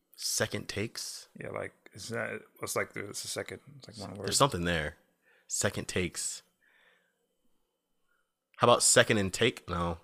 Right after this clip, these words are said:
Speaker 1: then it sounds like an E S P N show.
Speaker 2: Yeah. We,
Speaker 1: I don't
Speaker 2: we kind of always sound like one kind of sort anyway.
Speaker 1: We
Speaker 2: Um,
Speaker 1: are very
Speaker 2: I wanna, I, I wanna be like Stephen A sometimes.
Speaker 1: No, I got dibs on Stephen.
Speaker 2: Oh, f-, okay, I, I like Max Kellerman anyway, so.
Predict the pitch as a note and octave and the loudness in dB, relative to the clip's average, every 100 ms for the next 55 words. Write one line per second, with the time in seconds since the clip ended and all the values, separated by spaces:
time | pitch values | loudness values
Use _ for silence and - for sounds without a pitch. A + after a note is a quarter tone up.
0 | _ G2+ G2+ G2 E2+ D#2+ D#2+ - E2+ E2+ | _ 2 4 2 0 -2 -4 -4 -4 -4
1 | - D2 - _ _ _ _ _ - F2 | -4 -6 -8 _ _ _ _ _ -16 -14
2 | F2+ _ _ _ B2 B2 G2 - - G3+ | -14 _ _ _ 2 6 6 4 6 6
3 | C#3 B2 - A2+ G2 F#2+ F#2+ F#2 - G#2 | 8 2 2 0 -2 -6 -8 -10 -6 -6
4 | G2+ - G2+ G2+ G2 F2+ G2 G2 G2+ G2 | -4 -2 -2 -2 -4 -4 -4 2 6 6
5 | F2 F2 F2 - - - - - - - | 6 2 2 -6 -20 -18 -16 -14 0 4
6 | A#2+ B2+ G#2 A#2 - - D3 B2 A#2 A2 | 6 8 6 4 2 2 2 4 2 2
7 | - A#2 A2+ A2 - A2 C#3 E3+ A3 F#3 | 0 -4 0 0 0 8 12 12 12 12
8 | G3 E3+ D3+ C#3+ F#2 - - F#3+ F2+ F2 | 12 12 8 4 2 -4 -10 -10 -10 -10
9 | - _ - G#2 A2 G#2+ C3 G#2+ F#2 F2 | -20 _ -4 2 2 4 4 4 0 -12
10 | - G2 D#2+ D#2+ D2+ D2+ | -12 -12 -12 -14 -14 -14